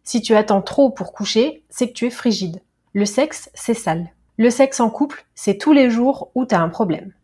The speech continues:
Voici une poignée de normes sexuelles, de croyances limitantes, mais qui nous empêchent d'accéder à une sexualité joyeuse et heureuse. Et si on les envoyait valser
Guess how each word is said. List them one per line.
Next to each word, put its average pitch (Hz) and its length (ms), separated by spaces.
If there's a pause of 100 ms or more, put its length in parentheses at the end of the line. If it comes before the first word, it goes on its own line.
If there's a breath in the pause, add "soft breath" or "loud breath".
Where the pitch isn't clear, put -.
Voici 254 240
une 269 220
poignée 269 360
de 202 100
normes 240 260
sexuelles, 202 640 (240 loud breath)
de 214 80
croyances 277 560
limitantes, 233 680 (120)
mais 233 80
qui 233 160
nous 214 160
empêchent 247 560
d'accéder 214 360
à 247 60
une 202 140
sexualité 185 600
joyeuse 247 600
et 277 160
heureuse. 160 480 (240)
Et 247 100
si - 200
on 330 80
les 226 160
envoyait 208 340
valser 226 640